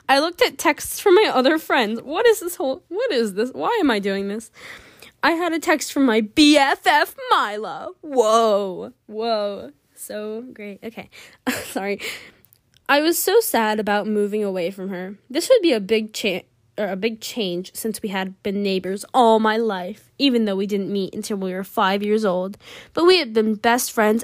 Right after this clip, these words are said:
ever since. The text said, "My mom and I are totally sad about you guys moving away. Sad face." Why did I, why did I spell, spell guys wrong? I think,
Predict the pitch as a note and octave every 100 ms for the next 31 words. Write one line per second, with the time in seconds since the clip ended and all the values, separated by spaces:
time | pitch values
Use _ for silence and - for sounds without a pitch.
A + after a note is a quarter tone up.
0 | - G#3+ A3 A#3+ G#3+ F3 F#3 - - -
1 | _ C4 C4+ C4 - A#3 G#3 G#3+ - -
2 | - E4+ E4+ D#4+ F4 C#4+ C4+ B3+ G#3+ -
3 | B3 - F#4+ D#4+ B3 A3 - B3+ G3+ F#3+
4 | G#3+ G#3 A#3 A3+ G#3+ G#3 A3 G#3 G#3 F#3
5 | G#3+ G3 G3+ - - A#3+ E3 F3+ - F3
6 | G3+ - - - - - - - C#4+ G#4+
7 | C#5 A4 - _ _ - D4+ B4 C5+ B4
8 | G4+ C#4 - - - B3 G#3+ F#3 G#3+ F#3
9 | G2 F2 A3+ - _ _ _ _ _ -
10 | - _ _ _ _ - C4 - B4+ B4